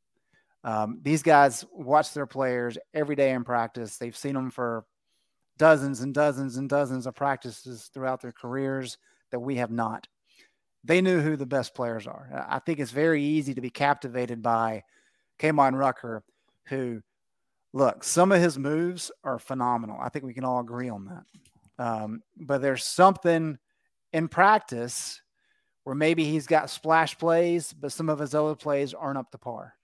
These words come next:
And you've got to weigh, okay, are we going with consistency or just the splash plays? I don't know what that is, but the coaches do. Um, and so I think really, I think both you guys hit on, on the key point here.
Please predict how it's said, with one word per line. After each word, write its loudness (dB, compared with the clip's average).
And -8
you've -10
got 6
to 0
weigh, 2
okay, -6
are -4
we -10
going -4
with -10
consistency -6
or -10
just -12
the -10
splash -8
plays? -14
I 4
don't 2
know 4
what 2
that -2
is, -2
but -4
the -8
coaches -2
do. -16
Um, -2
and -6
so 2
I 6
think 0
really, 2
I -6
think -10
both -2
you -6
guys 2
hit -2
on, -2
on -6
the -10
key -10
point -10
here. -14